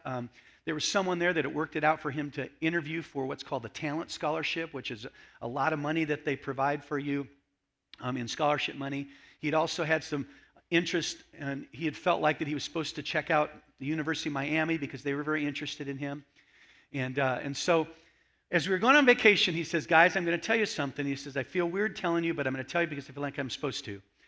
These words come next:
I believe God wants me to go to Azusa, and he's gonna provide the money." He said, "I'm just getting that out there before all this starts, because that's what I think God's saying." And what I love about my son is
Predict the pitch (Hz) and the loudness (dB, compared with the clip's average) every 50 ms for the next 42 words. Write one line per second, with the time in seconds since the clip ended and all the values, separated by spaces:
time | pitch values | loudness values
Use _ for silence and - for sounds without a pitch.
0 | _ _ _ _ _ _ _ 123 127 117 143 135 139 151 180 196 208 185 151 165 | _ _ _ _ _ _ _ -8 -6 -4 -4 -4 0 2 2 2 2 2 4 4
1 | 160 165 156 147 156 165 165 - 180 170 165 160 139 151 147 143 135 127 120 113 | 6 6 6 2 -2 -2 -2 -4 -4 -2 -2 0 0 0 0 0 0 -4 -4 -4
2 | 120 147 180 175 - - - 120 113 113 - _ _ _ _ _ _ _ _ _ | -2 -2 -2 0 0 -2 -2 -4 -6 -6 -10 _ _ _ _ _ _ _ _ _
3 | _ _ _ _ - 127 123 113 156 165 151 - - 160 147 131 127 107 - - | _ _ _ _ -10 -8 -6 -4 -4 -4 -4 -2 -4 -2 0 0 -2 -2 -6 -12
4 | _ _ _ _ _ _ _ _ _ _ _ _ _ _ - 135 120 123 123 127 | _ _ _ _ _ _ _ _ _ _ _ _ _ _ -12 -8 0 2 2 2
5 | 131 131 120 123 120 120 113 101 90 85 - _ _ _ _ _ _ _ _ _ | 2 0 -4 -6 -6 -6 -8 -8 -10 -14 -20 _ _ _ _ _ _ _ _ _
6 | _ _ _ _ _ _ _ _ _ _ _ _ _ _ _ _ _ _ _ _ | _ _ _ _ _ _ _ _ _ _ _ _ _ _ _ _ _ _ _ _
7 | _ _ _ _ _ _ _ _ _ - - - 139 135 139 151 - - 190 180 | _ _ _ _ _ _ _ _ _ -6 0 0 0 0 0 -4 0 0 2 4
8 | 185 196 196 180 160 143 139 - 135 117 110 117 135 - - 151 147 139 143 156 | 4 6 8 8 6 6 4 0 -6 -6 -4 -4 -6 -2 0 2 4 6 4 4
9 | 139 156 151 - - - 180 151 127 117 - - - - - - - _ _ _ | 2 0 0 0 0 2 4 4 4 2 0 -6 -10 -12 -12 -14 -18 _ _ _
10 | _ _ _ _ _ _ - 131 - 147 151 151 - - 156 131 131 - - 185 | _ _ _ _ _ _ -12 -4 4 4 4 4 4 0 -2 -2 -2 -2 -2 -2
11 | 180 170 - 131 120 113 113 - - - 131 110 110 98 82 82 _ _ _ _ | -2 -2 -2 -4 -4 -4 -4 -8 -10 -10 -8 -8 -8 -10 -12 -16 _ _ _ _
12 | _ _ _ _ _ _ _ 156 160 170 185 214 226 240 202 226 214 185 190 190 | _ _ _ _ _ _ _ 0 2 4 4 4 2 4 4 4 4 4 2 0
13 | - - - 190 160 147 135 135 135 127 - - | 0 0 0 0 0 0 0 -2 -6 -6 -8 -12